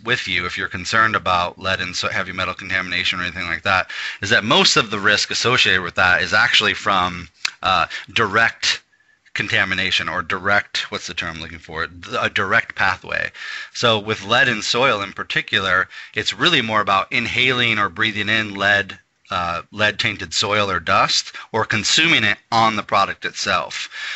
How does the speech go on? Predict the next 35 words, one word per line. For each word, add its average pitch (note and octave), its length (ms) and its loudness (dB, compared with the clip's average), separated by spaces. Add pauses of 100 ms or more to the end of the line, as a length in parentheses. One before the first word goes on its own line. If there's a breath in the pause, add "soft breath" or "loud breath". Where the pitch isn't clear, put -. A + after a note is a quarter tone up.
(120)
Plants D3 320 2
actually B2+ 340 4
take B2 240 -2
up G#2 160 0
very, A2+ 500 2
very G#2 300 0
little A2 360 -6
amounts G2 300 -10
of F2 160 -14
lead F#2+ 340 -2
and F2+ 140 -14
some G2 180 -12
of F2+ 80 -14
these F2 160 -16
other F#2+ 340 -4
hydrocarbons F2+ 960 -4
and F#2 140 -8
other F#2 360 -2 (260 loud breath)
industrial F2+ 480 -2
chemicals. F2 560 -6
So F#2 300 2 (240 loud breath)
if A2+ 100 0
you're A#2 120 2
following B2+ 520 4
good, B2 440 0 (200 loud breath)
uh, G2+ 140 2
best A2+ 240 0
management A#2 420 0
practices F#2+ 540 -2
like F#2 160 -6
mulching G#2+ 680 -4
and F#2 160 -8
making F#2+ 260 -8
sure G2 300 0
that, F2+ 300 -4